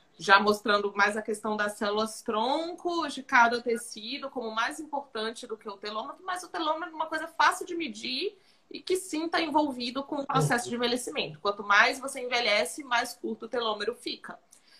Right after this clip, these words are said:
Speaker 1: E tem vários estudos
Speaker 2: Sim.
Speaker 1: mostrando que entre pessoas, é, meditadores mais experientes, né, pessoas que têm o hábito de meditar,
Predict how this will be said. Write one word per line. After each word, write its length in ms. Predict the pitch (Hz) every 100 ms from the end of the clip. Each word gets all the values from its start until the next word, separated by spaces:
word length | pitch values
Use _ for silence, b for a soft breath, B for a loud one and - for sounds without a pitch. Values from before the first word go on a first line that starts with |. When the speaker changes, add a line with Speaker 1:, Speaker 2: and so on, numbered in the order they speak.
| b b
Speaker 1:
E 120 | -
tem 180 | 269 339
vários 500 | 294 269 302 480 440
estudos 760 | 277 - - 269 339 156 - -
Speaker 2:
Sim. 40 |
Speaker 1:
mostrando 640 | 226 233 233 - 247 247 254
que 220 | - 254
entre 300 | 285 415 480
pessoas, 720 | 415 - 269 220 208 214 -
é, 440 | - 202 196 185 -
meditadores 760 | 202 202 214 240 220 220 220 214
mais 180 | 214 220
experientes, 760 | - 254 240 208 190 302 -
né, 140 | 220
pessoas 380 | 214 208 220 208
que 100 | -
têm 260 | - 226 247
o 60 |
hábito 340 | 247 226 220 226
de 120 | 220
meditar, 840 | 208 202 - 208 202 202 202 -